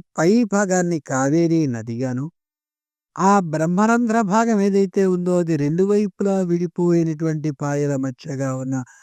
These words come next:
అమోఘమైనటువంటి శ్రీరంగ క్షేత్రంగాను, ఈ బ్రహ్మరంధ్రం అనే ప్రదేశాన్ని స్వయంగా ఆ శ్రీరంగ క్షేత్రంలో ఉండేటటువంటి శ్రీరంగనాథునికి పవళింపు సేవ జరిగే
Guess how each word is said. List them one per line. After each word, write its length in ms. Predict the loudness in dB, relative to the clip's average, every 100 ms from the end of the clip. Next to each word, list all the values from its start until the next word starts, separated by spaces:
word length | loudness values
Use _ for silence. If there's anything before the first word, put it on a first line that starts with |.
| -20 -6
అమోఘమైనటువంటి 1120 | 0 2 2 2 2 2 2 0 0 2 0
శ్రీరంగ 600 | -2 -6 -2 -2 -2 -4
క్షేత్రంగాను, 1080 | -6 -12 -6 -6 -6 -10 -6 -2 -2 -2 -4 _ _ _ _ _ _ -2
ఈ 200 | 2 2
బ్రహ్మరంధ్రం 760 | 2 0 2 2 2 2 2 2
అనే 240 | 4 2
ప్రదేశాన్ని 800 | 2 0 2 2 2 -2 0 -2
స్వయంగా 720 | -4 -4 -2 0 0 -2 -2 -8 _ _ -8
ఆ 220 | -4 -4
శ్రీరంగ 640 | -4 0 0 0 0 -2
క్షేత్రంలో 1000 | -4 -4 -2 -2 -2 0 0 0 0 2
ఉండేటటువంటి 840 | 0 2 0 0 0 -2 -2 -4 -6 _ _
శ్రీరంగనాథునికి 1200 | -8 0 2 4 2 0 0 0 -2 0 0 0 -2 _
పవళింపు 600 | -6 -2 0 0 -2 -4
సేవ 360 | -4 0 0 2
జరిగే 460 | 0 0 0 0